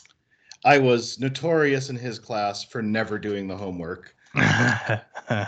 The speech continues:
Speaker 1: He, like, he, he made a big deal of it, like, on the days where I actually happened to do it. And the way that he, that he graded homework was, you know,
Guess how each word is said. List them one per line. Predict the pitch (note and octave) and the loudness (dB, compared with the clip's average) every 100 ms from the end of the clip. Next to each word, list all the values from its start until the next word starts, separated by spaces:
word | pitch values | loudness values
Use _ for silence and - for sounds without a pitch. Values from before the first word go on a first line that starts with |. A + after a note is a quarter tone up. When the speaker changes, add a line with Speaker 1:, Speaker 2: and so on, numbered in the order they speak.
| A2+ G2+ G#2 | -4 -6 -8
Speaker 1:
He, | F3+ G#2 - - | -14 -16 -16 -8
like, | C3+ B2 B2+ - _ | 0 0 0 -12 _
he, | F#3 F#3+ | -4 -2
he | C3 F#3+ | 0 2
made | F3+ E3+ D#3 | 6 6 4
a | |
big | C#3 C#3+ C3+ | 2 -2 0
deal | C3 B2+ | 0 2
of | B2 A#2 | 0 -2
it, | A2 - | -6 -6
like, | A2+ A#2 | -6 -2
on | A#2+ A2+ | -2 -2
the | A2 | -2
days | A2 G#2+ G#2+ | -2 -2 -2
where | A2+ G#2 | -4 -4
I | G#2 | -2
actually | G#2+ G#2 F#2+ - G#2+ G#2+ | -4 -6 -8 -8 -6 -2
happened | G2 - G2+ | -4 -4 -8
to | F2 | -6
do | F#2+ F#2 | -4 -4
it. | F2+ F2+ - - - - C#3+ | -6 -10 -18 -20 -20 -6 2
And | D3+ C#3+ C#3+ - - _ - | 4 2 -2 -16 -20 _ -4
the | D#3+ | 2
way | F#3 A3+ | 6 6
that | E3+ | 4
he, | D#3 C#3+ - - - - | -2 -4 -6 -16 -20 -4
that | C3+ B2 | -2 0
he | C3 G#2+ | -2 -4
graded | - B2+ B2+ A#2+ | -2 0 0 -2
homework | A#2+ G#2+ G#2 G2+ A#2 | -4 -4 -6 -6 -8
was, | G#2 A#2+ | -8 -6
you | G#2+ | -6
know, | G2 F#2 | -4 -6